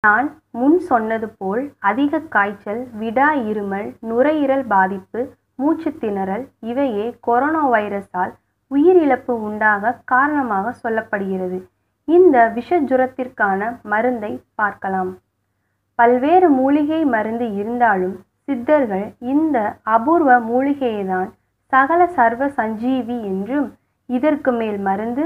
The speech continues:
உலகில் இல்லை என்றும் ஆராய்ந்து நூலில்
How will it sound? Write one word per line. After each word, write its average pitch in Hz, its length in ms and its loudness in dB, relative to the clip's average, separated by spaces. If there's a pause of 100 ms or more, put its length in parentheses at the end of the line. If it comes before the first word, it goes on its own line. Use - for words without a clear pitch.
(160)
உலகில் 269 600 0
இல்லை 240 260 0 (100)
என்றும் 214 400 -2 (460)
ஆராய்ந்து 247 540 2 (100)
நூலில் 240 560 -2